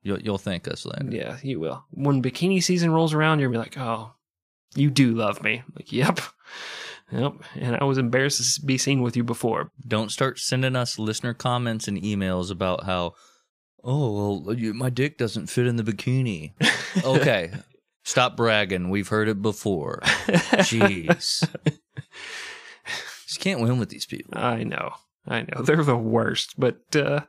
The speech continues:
Speaker 2: they're all we have. That's all we have going for us, so please don't leave me.
Speaker 1: <sighs> Yeah, that's true.
Speaker 2: Well,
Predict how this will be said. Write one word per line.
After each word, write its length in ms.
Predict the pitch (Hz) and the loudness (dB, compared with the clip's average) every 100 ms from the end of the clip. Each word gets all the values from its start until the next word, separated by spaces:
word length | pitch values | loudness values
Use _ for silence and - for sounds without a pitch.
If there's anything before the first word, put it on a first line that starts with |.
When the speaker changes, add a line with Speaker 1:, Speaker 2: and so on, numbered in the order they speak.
| _ | _
Speaker 2:
they're 160 | 151 160 | 2 4
all 140 | 175 | 6
we 100 | 165 | 6
have. 480 | 151 120 123 - - _ - - - - | 6 4 2 -2 -14 _ -20 -20 -18 -6
That's 200 | 131 - | -4 -2
all 240 | 143 160 175 | 0 4 6
we 120 | 165 | 6
have 300 | 131 120 123 | 6 4 2
going 280 | 127 113 113 | 2 2 0
for 280 | - 151 123 | -4 -4 -4
us, 100 | - | -4
so 380 | - - - - _ - - - - - - - - - | -6 -4 -6 -8 _ -20 -18 -18 -18 -20 -20 -20 -20 -6
please 200 | 160 - | -4 -2
don't 180 | - - | -4 -4
leave 200 | - - | -4 0
me. 80 | 135 | 0
Speaker 1:
<sighs> 60 | 117 107 - - - - - - _ _ _ - | 0 -4 -8 -12 -14 -18 -20 -20 _ _ _ -20
Yeah, 300 | 92 92 87 | -18 -18 -20
that's 180 | 101 - | -20 -20
true. 160 | - - _ _ _ | -20 -20 _ _ _
Speaker 2:
Well, 480 | 131 170 185 180 | 4 6 6 2